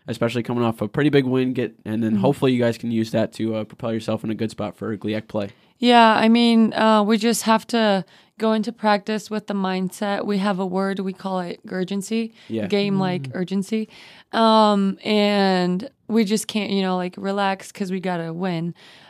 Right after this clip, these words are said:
Speaker 2: Um, and focus on the scout, focus on the,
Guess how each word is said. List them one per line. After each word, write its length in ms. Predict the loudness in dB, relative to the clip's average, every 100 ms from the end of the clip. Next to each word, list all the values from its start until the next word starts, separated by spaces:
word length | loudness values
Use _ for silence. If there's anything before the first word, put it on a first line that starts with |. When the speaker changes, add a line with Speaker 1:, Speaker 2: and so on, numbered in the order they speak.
| _
Speaker 2:
Um, 600 | 2 4 4 4 2 -2 -4
and 380 | -2 0 0
focus 320 | 0 -4 -2 -2
on 140 | -2
the 80 | -2
scout, 400 | 0 4 4 2
focus 400 | -2 -2 -4 -2
on 220 | 0 0
the, 300 | 0 0 -2